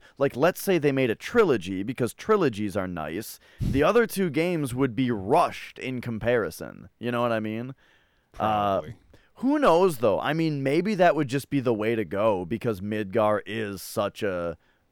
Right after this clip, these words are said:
Speaker 1: Midgar is the iconic Final Fantasy seven location, so maybe they will spend more time there than anywhere else.
Speaker 2: There's a good chance I'm, I'll be wrong about this, because there is so much money involved,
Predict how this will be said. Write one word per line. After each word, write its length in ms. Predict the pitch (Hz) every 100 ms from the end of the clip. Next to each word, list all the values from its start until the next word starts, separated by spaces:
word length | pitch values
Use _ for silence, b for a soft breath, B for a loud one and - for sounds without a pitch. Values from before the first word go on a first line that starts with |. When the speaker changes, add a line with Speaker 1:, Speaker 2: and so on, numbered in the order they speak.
| -
Speaker 1:
Midgar 680 | 139 143 147 127 131 123 104
is 320 | 127 117 101 87
the 240 | 123 123 101
iconic 540 | 104 107 107 101 98
Final 240 | - 98 92
Fantasy 320 | 95 90 92
seven 320 | 101 95 87
location, 560 | 80 80 82 67 60 57
so 100 | 87
maybe 280 | 92 92 87
they 180 | 82 87
will 340 | 85 87 80
spend 280 | - 98 90
more 240 | 92 92 85
time 260 | 87 80
there 220 | 80 80 76
than 160 | 78
anywhere 360 | 78 80 76 80
else. 380 | 73 73 - _ b b 143
Speaker 2:
There's 340 | 131 160 165
a 60 | 156
good 180 | 131
chance 320 | - 113 104 101
I'm, 300 | 92 92 76
I'll 160 | 90
be 140 | 92 85
wrong 280 | 80 80 82
about 340 | 87 87 -
this, 440 | 92 87 - - - _ _ _
because 520 | 92 - 85 82 - -
there 260 | 78 65 -
is 520 | - 76 78 80 - -
so 300 | - - 92
much 300 | 85 85 -
money 240 | 78 76 76
involved, 680 | 76 71 71 73 95 -